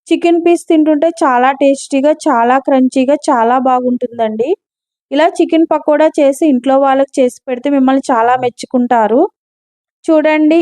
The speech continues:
ఎంత బాగా వచ్చిందో. ఈ చికెన్ పకోడా కోసం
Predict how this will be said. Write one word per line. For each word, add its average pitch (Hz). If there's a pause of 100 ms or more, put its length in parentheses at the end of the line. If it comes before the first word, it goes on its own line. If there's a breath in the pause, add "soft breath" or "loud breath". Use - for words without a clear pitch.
ఎంత 269
బాగా 269
వచ్చిందో. 269 (2500)
ఈ 285
చికెన్ 330
పకోడా 302
కోసం 285